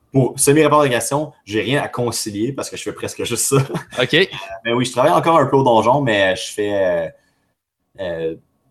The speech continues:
Speaker 1: tu sais, je fais, je m'occupe des logistiques, là, organiser les tournois, et cetera. Fait que je suis là, euh, à peu près deux jours par semaine, puis, euh, ça arrive des fois que j-, j'ai pas le temps parce qu'il faut que je me pratique pour un tournoi,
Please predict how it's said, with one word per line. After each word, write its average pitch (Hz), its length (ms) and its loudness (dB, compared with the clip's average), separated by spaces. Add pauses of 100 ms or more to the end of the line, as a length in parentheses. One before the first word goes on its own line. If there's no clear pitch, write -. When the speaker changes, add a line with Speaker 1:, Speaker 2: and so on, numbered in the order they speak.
(300)
Speaker 1:
tu 107 120 -4
sais, - 20 -4
je - 80 -8
fais, 104 140 2
je 104 60 2
m'occupe 113 260 2
des 113 60 6
logistiques, - 440 2
là, 95 220 4
organiser 92 300 -4
les 101 120 0
tournois, 101 240 -2
et - 20 -4
cetera. 107 260 -2
Fait 120 80 -4
que - 60 -8
je - 60 -6
suis - 140 -6
là, 107 80 4 (140)
euh, 85 520 0
à - 640 -20
peu 98 80 -10
près 107 160 0
deux 104 180 2
jours 113 200 4
par 110 120 2
semaine, 110 640 -4
puis, 85 500 -6
euh, 80 600 -2
ça - 160 -4
arrive 98 200 -2
des 98 100 -2
fois - 180 0
que 87 540 2
j-, - 100 -16 (460)
j'ai 90 140 -6
pas 95 120 2
le 90 60 0
temps 98 200 0
parce 95 160 -2
qu'il - 80 -18
faut 92 100 -14
que 87 60 -8
je 92 40 -6
me 87 60 -2
pratique - 420 -8
pour 87 120 -6
un 87 40 -2
tournoi, 90 480 0